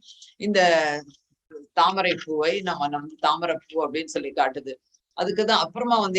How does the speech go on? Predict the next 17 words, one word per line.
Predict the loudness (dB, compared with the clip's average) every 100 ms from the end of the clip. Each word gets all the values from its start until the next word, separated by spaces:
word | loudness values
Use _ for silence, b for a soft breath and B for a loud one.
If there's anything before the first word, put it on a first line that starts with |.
| 2
என்னன்னு | 2 -2 -2
கேட்டா, | 2 4 2 0 -12 -6 -6
எப்பயுமே | -2 0 2 2 2
வந்து | -2 -6 2
தியான | 4 4 2 0
நிலையில | 0 0 0 -2 -4
இருக்கணும். | -2 0 0 -4 _ _ -6
என்னன்னு | -4 -2 0
கேட்டா, | 2 4 4 2 -8 -8
நம்ம | -6 -6
வந்து | -4 0 0 -2 -12 _ _
நிறைய | 2 4 4 4
நேரம் | 4 2 -4 _ _ -14 -8
எவ்வ-, | -6 -2 0
எந்த | 0 0 2
வேலைகள் | 2 2 0 -2
செய்யறதுக்கு | -2 -2 -2 -4 -4